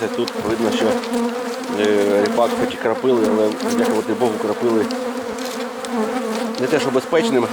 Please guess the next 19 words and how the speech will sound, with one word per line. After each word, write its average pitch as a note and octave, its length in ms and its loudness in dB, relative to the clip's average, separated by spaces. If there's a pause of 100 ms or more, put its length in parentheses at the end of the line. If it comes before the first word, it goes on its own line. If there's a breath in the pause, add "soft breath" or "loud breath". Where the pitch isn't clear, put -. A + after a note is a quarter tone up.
(180)
а C3 240 4
несмертельним A#2+ 760 2 (480)
для A2+ 180 4
бджіл A2 320 0 (1300)
отрутою. F#2+ 520 -2 (1300)
Так, F2+ 160 -8 (680)
українка. G2+ 680 2 (1200)
Українки, C#3 600 2
українки, D3 540 2
чи C3 120 -6
то D#3+ 160 6
я, C#3 180 6 (1400)
чи C#3 160 -2
то E3 240 6
я C3 220 6 (640)
не B2 220 4
добавив B2 520 4 (580)
як A#2 260 2
слід B2+ 300 2